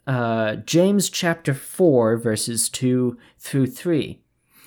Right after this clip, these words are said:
It says, "You desire, but do not have, so you kill. You covet, but you cannot get what you want, so you quarrel and fight.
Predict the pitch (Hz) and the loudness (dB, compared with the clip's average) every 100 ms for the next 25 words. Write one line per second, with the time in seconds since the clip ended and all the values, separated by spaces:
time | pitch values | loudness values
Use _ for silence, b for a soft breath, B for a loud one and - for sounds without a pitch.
0 | b - 196 175 151 139 220 226 240 185 | b -2 4 6 6 4 2 2 0 2
1 | 196 175 120 104 117 131 127 - - 151 | 4 4 2 2 0 0 -2 -2 4 4
2 | 160 139 - - 175 123 113 135 - 127 | 6 2 0 -2 0 2 2 -2 0 2
3 | 127 147 - 254 175 - - b b b | 4 4 4 0 0 -4 -14 b b b
4 | b 151 160 - 208 208 135 160 - - | b 2 4 4 2 4 6 4 0 -4
5 | 139 131 156 165 151 127 131 147 127 135 | -4 -2 0 2 0 -2 0 0 2 -2
6 | 127 123 113 147 160 123 131 B B B | -2 -4 0 2 2 2 -2 B B B
7 | - 202 214 226 226 - 135 127 131 135 | 2 4 6 2 -2 0 4 6 6 4
8 | 135 135 131 - 175 127 87 - | 2 0 -2 -2 -2 0 -2 -10